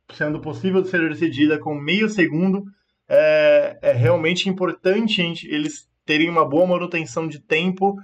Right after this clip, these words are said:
e bom ro-, e bom rodízio de jogadores pra que eles cheguem ao fi-, cheguem ao final das partidas realmente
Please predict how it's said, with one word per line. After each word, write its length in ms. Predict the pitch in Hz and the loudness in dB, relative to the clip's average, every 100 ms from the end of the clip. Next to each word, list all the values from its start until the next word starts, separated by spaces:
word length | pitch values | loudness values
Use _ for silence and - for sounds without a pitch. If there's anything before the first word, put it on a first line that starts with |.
| - _ _ | -20 _ _
e 440 | - 143 151 147 143 | -4 2 4 4 2
bom 200 | 131 175 | 0 0
ro-, 200 | 175 156 | 0 0
e 160 | 143 139 | -4 -4
bom 200 | 135 175 | 0 2
rodízio 340 | 180 131 170 | 0 -2 -8
de 60 | 151 | -8
jogadores 480 | 156 139 123 135 - | -4 -2 -2 -4 -8
pra 160 | 147 | -10
que 100 | 123 | -10
eles 160 | 143 147 | -14 -12
cheguem 240 | 156 147 | -10 -4
ao 240 | 151 143 117 | 0 0 -2
fi-, 160 | - | -16
cheguem 300 | - 147 151 | -16 -14 -8
ao 100 | 147 | -6
final 200 | 147 135 | -6 -8
das 120 | 135 120 | -10 -10
partidas 480 | 120 117 131 127 | -14 -14 -12 -12
realmente 460 | 123 127 123 127 - | -10 -10 -10 -12 -16